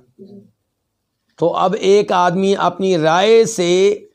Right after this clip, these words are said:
Speaker 2: جو چاہ رہا ہے وہ کہہ رہا ہے، یعنی کہ وہ اپنی رائے سے روک رہا ہے، اس روکنے کے پیچھے نہ قرآن ہے نہ حدیث ہے۔ مجید. یہ آدمی جس کی طرف اشارہ کر رہے ہیں وہ کون ہے؟ جناب عمر فاروق رضی اللہ تعالیٰ عنہ۔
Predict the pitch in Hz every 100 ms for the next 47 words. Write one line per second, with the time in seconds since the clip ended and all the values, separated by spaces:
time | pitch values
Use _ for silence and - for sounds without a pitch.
0 | _ _ _ _ _ _ 113 156 156 185
1 | 190 185 165 165 165 160 156 165 175 180
2 | 170 175 185 180 180 180 175 180 170 170
3 | 170 156 170 214 185 180 165 175 175 160
4 | 175 185 202 - - _ _ _ 196 196
5 | 185 180 185 220 220 196 190 180 - 202
6 | 185 180 180 185 214 214 220 190 147 120
7 | 110 - - _ _ _ _ _ _ _
8 | _ _ _ _ _ _ _ _ _ _
9 | _ _ _ _ _ _ _ _ _ _
10 | _ _ _ _ _ _ _ _ _ _
11 | _ _ _ _ 131 156 160 156 180 170
12 | 165 160 170 156 151 170 165 165 175 165
13 | 160 160 180 175 165 156 156 165 165 165
14 | 147 156 156 143 135 131 135 120 117 113